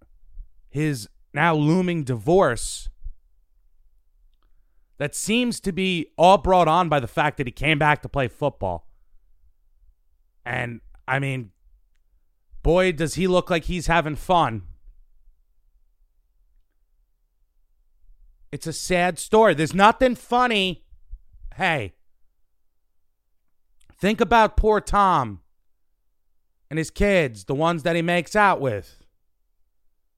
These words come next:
I, I feel for them. Their home life is now gonna be drastically different.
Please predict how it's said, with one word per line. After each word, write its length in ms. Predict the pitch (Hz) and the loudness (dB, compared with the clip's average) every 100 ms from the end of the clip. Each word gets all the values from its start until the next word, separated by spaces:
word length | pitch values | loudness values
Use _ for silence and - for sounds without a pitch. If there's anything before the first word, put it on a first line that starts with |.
| _ _ _ _ _ _ _ _ _ _ - - - - - _ _ _ _ - | _ _ _ _ _ _ _ _ _ _ -20 -20 -20 -20 -20 _ _ _ _ -2
I, 540 | 160 180 196 196 180 _ _ _ _ _ _ _ _ - | 0 2 2 0 -2 _ _ _ _ _ _ _ _ -4
I 120 | 151 | -4
feel 340 | - 240 294 | 0 2 4
for 160 | 277 202 | 4 4
them. 400 | 151 107 82 82 - - - - - - - - _ _ - | 4 0 -6 -20 -16 -14 -14 -16 -20 -20 -20 -20 _ _ -10
Their 400 | 123 165 185 185 - | -2 0 2 -2 -4
home 320 | 190 214 208 | 0 2 4
life 360 | 196 180 165 | 4 4 2
is 140 | 165 131 | -4 0
now 280 | 170 170 180 | 4 4 4
gonna 220 | 175 175 | 2 0
be 260 | 156 170 | 0 0
drastically 640 | 160 147 156 151 - 156 170 | -2 2 2 2 -2 -4 -2
different. 480 | 196 202 185 127 | 0 0 0 -4